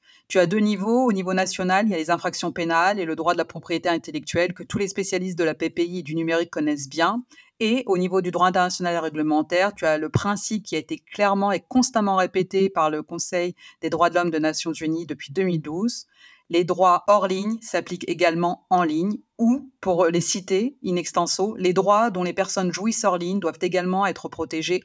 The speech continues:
en ligne. Ça vaut pour le respect de le, de la dignité, la liberté d'expression, le droit à la vie privée, la protection des données, l'interdiction de l'incitation à la haine, la non-discrimination et l'égalité, et cetera, et cetera.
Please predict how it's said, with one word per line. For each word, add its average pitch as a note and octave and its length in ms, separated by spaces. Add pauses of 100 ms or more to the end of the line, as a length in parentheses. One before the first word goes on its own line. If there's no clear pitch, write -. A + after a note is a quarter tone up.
en F3 80
ligne. D3 280 (520)
Ça F#3 180
vaut F#3+ 120
pour F3 140
le D#3 80
respect F#3+ 340
de F3+ 60
le, F3 200
de E3 100
la F3 80
dignité, F3+ 600
la D3 100
liberté E3+ 400
d'expression, F3 800
le C#3+ 140
droit E3+ 200
à F3 40
la F3+ 100
vie E3+ 120
privée, F3 480
la D3+ 120
protection F3+ 500
des F3 120
données, F3 400
l'interdiction E3 580
de F#3 60
l'incitation F3+ 520
à E3+ 40
la E3+ 100
haine, F3 140
la D3+ 80
non-discrimination E3+ 880
et E3 80
l'égalité, E3 600
et F3+ 120
cetera, E3+ 640
et D#3 100
cetera. C#3+ 540